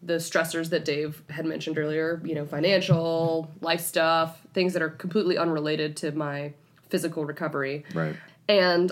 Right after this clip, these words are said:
Speaker 1: also because that's just how I am. And, uh, I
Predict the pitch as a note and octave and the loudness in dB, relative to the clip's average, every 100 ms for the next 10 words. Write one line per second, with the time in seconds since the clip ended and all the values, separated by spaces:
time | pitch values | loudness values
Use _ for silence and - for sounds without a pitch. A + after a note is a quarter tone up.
0 | - F3 F3 E3 F#3 F#3 D#3 D#3+ D#3+ - | 2 0 2 0 0 -2 0 -2 -2 -8
1 | D#3+ - - - D3 C#3+ C#3+ C#3+ - _ | -6 -6 -10 -8 -4 -2 -4 -6 -12 _
2 | _ _ C3+ C3+ D4+ C4 D3+ E3+ - F3 | _ _ -4 0 0 0 0 -2 -2 2
3 | E3+ E3 E3 E3+ E3 - _ _ _ _ | 2 2 2 0 -2 -12 _ _ _ _
4 | - F3+ - F3 E3+ E3+ E3+ | -6 -2 0 0 0 -2 -6